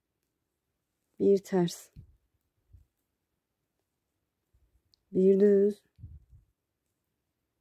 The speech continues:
Bir ters. Üç, alt oldu.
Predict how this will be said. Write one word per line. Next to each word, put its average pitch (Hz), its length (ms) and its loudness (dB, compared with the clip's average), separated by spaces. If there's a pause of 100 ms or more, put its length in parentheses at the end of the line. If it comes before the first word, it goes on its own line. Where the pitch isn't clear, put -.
(480)
Bir 180 220 0
ters. 196 720 -2 (1700)
Üç, 202 280 -6
alt 190 360 -2
oldu. 156 320 -8